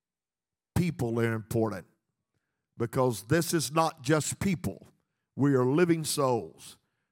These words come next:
that are gonna spend eternity somewhere. And we better understand that every day. When you walk through your job, every person on your job will spend eternity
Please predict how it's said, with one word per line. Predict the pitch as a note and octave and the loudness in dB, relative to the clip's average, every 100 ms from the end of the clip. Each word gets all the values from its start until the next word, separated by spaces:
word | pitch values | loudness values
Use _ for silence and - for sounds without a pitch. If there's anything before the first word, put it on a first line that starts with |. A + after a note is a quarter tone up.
| - | -2
that | C3+ | 0
are | C3+ | 2
gonna | C3 C3+ | 2 2
spend | B2+ - F3 D3 C3+ | 2 0 0 2 0
eternity | C3+ - G#3 D3+ A#2 - G#2 - - | -2 0 0 0 -2 -6 -10 -14 -16
somewhere. | - D3+ C3 G2 G2 B1+ - _ _ _ _ _ _ _ - | -8 -6 -6 -8 -12 -14 -20 _ _ _ _ _ _ _ -10
And | A#2 C3+ | -4 0
we | E3 | 2
better | D#3+ D#3+ D#3 | 2 0 0
understand | D#3+ E3+ D#3 C#3+ - E3+ D#3 D3+ | 0 -2 0 -2 0 0 0 2
that | C#3+ D3 - | 2 2 0
every | D3 C#3 C#3+ | 0 2 0
day. | C3 C3+ A2 C#2 - _ _ _ _ _ _ - | 2 0 0 -8 -18 _ _ _ _ _ _ -6
When | B2 | -2
you | D3+ D3+ | 2 4
walk | E3 F#3 G#3 - _ _ _ _ - | 6 6 4 -2 _ _ _ _ -2
through | E3 | -2
your | D#3+ E3+ | 2 0
job, | D#3+ D#3+ E3 C#3+ A#2 F#2 _ _ _ _ - | 2 2 2 2 -2 -10 _ _ _ _ -6
every | D3+ D#3+ F#3 F#3 | -2 2 2 2
person | - F#3 E3 F3 E3 | 2 2 2 0 0
on | D#3+ | 0
your | D#3 D#3 | 0 0
job | B2 B2+ G#2 E2+ - _ _ _ _ _ - | 0 -2 -2 -8 -16 _ _ _ _ _ -4
will | A#2 A#2 | -2 -2
spend | - B2 A#2+ B2+ | -2 -4 -4 -6
eternity | B2+ B2 A#2+ A#2 - A#2 | -4 -6 -4 -8 -8 -8